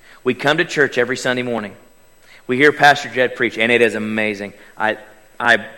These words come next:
love coming and hearing him preach. We sit there, we feel revitalized,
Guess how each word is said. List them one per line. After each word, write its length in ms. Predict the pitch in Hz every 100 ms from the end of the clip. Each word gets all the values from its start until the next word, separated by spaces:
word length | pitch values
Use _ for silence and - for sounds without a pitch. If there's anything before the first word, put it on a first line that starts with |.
| -
love 400 | 120 123 123 -
coming 180 | 110 104
and 80 |
hearing 240 | 101 107 101
him 140 | 104
preach. 400 | 92 98 98 - _ _ _ _ _ _ _ _ _ _ _ _ _ _ _ _ _ _ _ _ - -
We 100 | -
sit 260 | 131 165 165
there, 240 | 160 156
we 120 | 151 131
feel 220 | - 131
revitalized, 840 | 123 123 135 131 135 131 127 117